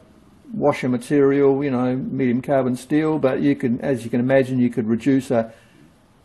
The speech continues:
uh, a Woodruff key n-, with it, no problem at all, being a grindstone, and, uh,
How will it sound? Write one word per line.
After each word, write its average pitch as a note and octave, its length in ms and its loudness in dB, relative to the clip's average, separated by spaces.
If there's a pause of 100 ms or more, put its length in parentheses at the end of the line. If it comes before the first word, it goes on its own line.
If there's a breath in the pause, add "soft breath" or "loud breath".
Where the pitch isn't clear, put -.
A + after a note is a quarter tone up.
(160)
uh, A#2+ 280 0
a C3+ 60 -4
Woodruff C3 400 4
key C#3 380 4
n-, D3 240 -4
with C3+ 200 2
it, - 180 -4 (260)
no D3 160 0
problem C#3 440 2
at C#3 60 2
all, D#3+ 240 2
being C3 200 2
a B2 60 0
grindstone, E3 840 -4
and, D3 380 -4
uh, D3 180 -2